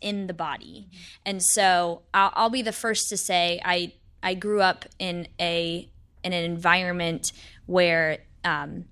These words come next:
the body was punished, the body was, um, well, at best ignored, at worst punished, um, just for existing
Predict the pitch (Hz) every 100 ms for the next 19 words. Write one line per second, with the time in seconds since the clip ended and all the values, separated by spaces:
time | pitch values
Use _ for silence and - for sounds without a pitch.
0 | _ - 185 175 165 165 160 160 - -
1 | 233 240 294 - - - - - 185 170
2 | 165 165 165 160 156 151 151 - - -
3 | - - 175 165 - 92 185 - - -
4 | _ - - 190 - - 233 240 - 208
5 | 185 170 165 160 160 - 160 - 151 160
6 | 156 - - 165 160 156 160 - - -
7 | - - - 196 170 156 156 - 185 180
8 | - 175 160 - _ 180 175 165 160 -
9 | 156 151 170